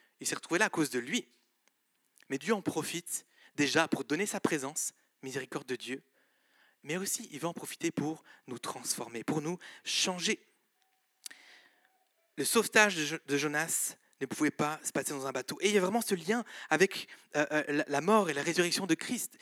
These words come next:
Il y a comme une conversion. Et il y a des, il y a des choses dans nos vies qui doivent être converties à Dieu, gagnées à Dieu, qui doivent mourir pour Dieu. Je trouve vraiment intéressant ce, ce, ce, ce parallèle. En théologie, on dit que Jonas, c'est un type de Christ. C'est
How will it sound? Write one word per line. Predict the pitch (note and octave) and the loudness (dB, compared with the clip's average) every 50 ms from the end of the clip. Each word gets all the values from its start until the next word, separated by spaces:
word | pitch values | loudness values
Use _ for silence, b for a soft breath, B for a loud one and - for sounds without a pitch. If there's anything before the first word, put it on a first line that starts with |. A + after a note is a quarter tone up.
| B B B | B B B
Il | - | -4
y | |
a | D3+ | -2
comme | - G#3+ A3 | -2 -2 -2
une | G3 | -4
conversion. | - - - G3+ G#3 F#3+ - - - C4 A#3+ | -6 -6 -2 0 0 2 4 2 4 4 2
Et | E3+ F3+ | 4 6
il | |
y | F3 F#3+ | 6 6
a | |
des, | F3+ G3 F3+ E3 | 6 6 0 -2
il | - E3 | -4 -4
y | |
a | E3+ | 0
des | E3+ F#3 | 0 2
choses | - - B3+ A#3 G3 | 2 2 0 0 0
dans | F3 E3 | 0 2
nos | D#3 C#3 | 2 2
vies | - - | 2 0
qui | - - | -6 -4
doivent | - D3 E3 F3 E3+ | -2 0 0 2 2
être | E3+ - - B B B B B B | 0 0 -2 B B B B B B
converties | - - F3+ F3+ F3 D#3 - - - - D#3 D3 | -12 -8 -6 -4 -4 -4 -2 -2 -4 -4 -4 -4
à | D3+ C#3+ | -4 -6
Dieu, | C3 B2+ C#3 B2+ | -6 -6 -10 -4
gagnées | - D#3 D#3+ E3 E3+ D#3+ D#3+ F3+ F3+ - | -2 -2 -2 -2 -4 -4 -4 -4 -2 -2
à | D3 C#3 | -4 -4
Dieu, | - - C#3+ - | -4 -4 -6 -4
qui | - - | 0 2
doivent | F3 F3+ D#3 D3+ D3+ | 2 2 2 0 0
mourir | E3+ F#3 F#3 F#3+ G#3 G#3 - B B B B B B B | 0 0 0 0 -2 -4 -4 B B B B B B B
pour | - A3 G#3 E3+ - | -2 -2 0 -2 -4
Dieu. | - - - G3+ F3+ - | -4 0 2 2 2 2
Je | - | 0
trouve | - - G#3+ | -6 -6 -2
vraiment | - G3+ A3+ B3+ B3+ | 2 4 4 4 4
intéressant | A3 - F#3+ F#3 E3+ - - | 2 2 0 2 2 2 2
ce, | F#3+ - F3+ E3 B B B B B B | 2 0 0 -2 B B B B B B
ce, | B - - E3 - | B 4 4 4 4
ce, | - - E3 | 4 0 -2
ce | - - E3+ | 0 2 4
parallèle. | - F#3+ F3+ F#3 G3+ A3 F#3+ D#3 | 6 6 6 8 8 6 6 6
En | D#3 D#3 | 4 0
théologie, | - A3+ A3 F#3+ F3+ D3+ E3 A#3+ B3+ | 2 4 4 4 4 2 2 0 0
on | F#3+ | 0
dit | F3+ A3+ - | -2 -4 0
que | - D#3+ D#3+ - B B B B B B | 2 2 2 2 B B B B B B
Jonas, | B B2+ E3+ F3 F3+ F#3+ F#3 - - - | B 4 4 6 6 4 2 0 -6 -6
c'est | - - D#3 | -6 -6 -4
un | D3 D3 | -4 -6
type | C#3 _ - - A3 - - D#3+ - _ B2 | -6 _ -6 -6 -4 -2 -2 -6 -4 _ -6
de | C3+ C3+ | -6 -6
Christ. | - - - - - - _ - _ _ B B B B B B B | -6 -8 -12 -12 -12 -14 _ -20 _ _ B B B B B B B
C'est | - - F3+ F#3+ G#3+ | -6 0 2 2 2